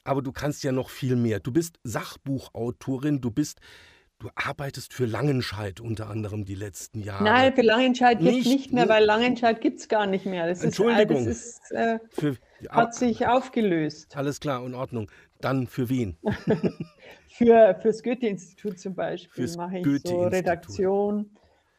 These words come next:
Speaker 2: und arbeite jetzt an einer App, an einer Deutschlern-App für Jugendliche mit.
Speaker 1: Worauf ich eigentlich hinaus will, du bist ja selbst Lektorin, du bist,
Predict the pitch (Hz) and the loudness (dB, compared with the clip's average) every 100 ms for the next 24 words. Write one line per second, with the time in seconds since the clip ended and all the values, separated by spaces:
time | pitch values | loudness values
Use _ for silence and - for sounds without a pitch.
0 | _ - 180 175 175 175 - 175 185 185 | _ -4 -2 0 -4 -6 -2 -2 0 -2
1 | 190 175 - 180 165 - - 214 - 190 | -4 -4 -8 -6 -6 -2 0 0 -2 -6
2 | 185 180 214 214 196 190 - 185 - 190 | -2 0 0 0 -2 -2 -4 -4 -2 0
3 | 202 185 180 160 160 165 - - _ - | 0 -2 -6 -8 -8 -10 -12 -20 _ -14
4 | - 120 123 117 120 113 104 98 110 - | -8 -8 -8 -8 -8 -6 -6 -4 -6 -8
5 | 95 98 101 - 104 104 110 - 107 - | -10 -10 -12 -10 -8 -6 -8 -10 -14 -10
6 | - 127 107 110 107 104 85 107 - - | -6 -6 -4 -6 -6 -8 -10 -10 -12 -20